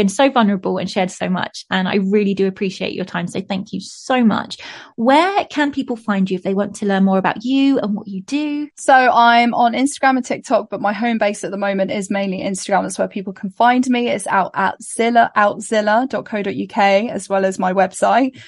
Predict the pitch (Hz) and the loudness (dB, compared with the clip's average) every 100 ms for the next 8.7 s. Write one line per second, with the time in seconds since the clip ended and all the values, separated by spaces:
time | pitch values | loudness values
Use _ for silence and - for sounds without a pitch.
0 | - - 233 226 254 269 254 254 247 240 | -12 -2 0 2 2 2 2 0 0 -4
1 | 233 220 220 - 226 208 208 - 208 202 | -4 -4 -8 -2 0 0 -2 0 2 2
2 | - 202 196 208 233 247 240 247 240 196 | 2 0 0 2 2 4 2 0 0 -2
3 | 196 220 233 233 226 220 - 202 202 202 | 0 0 0 0 2 4 2 -2 -4 0
4 | 202 175 202 214 - 214 - - 208 202 | 0 -2 -8 -8 -2 -2 -2 -6 -4 -4
5 | - 202 196 185 233 240 269 240 - 196 | -6 -4 -2 -2 0 2 4 2 0 -2
6 | 190 185 196 190 190 185 170 - - 202 | -2 -2 -2 0 0 0 0 -4 -4 -2
7 | 190 - 202 214 208 202 190 165 - 190 | -2 -6 -4 -4 -4 -10 -2 -2 -2 -6
8 | 196 175 190 202 - 202 202 | -4 -4 -4 -8 -2 0 0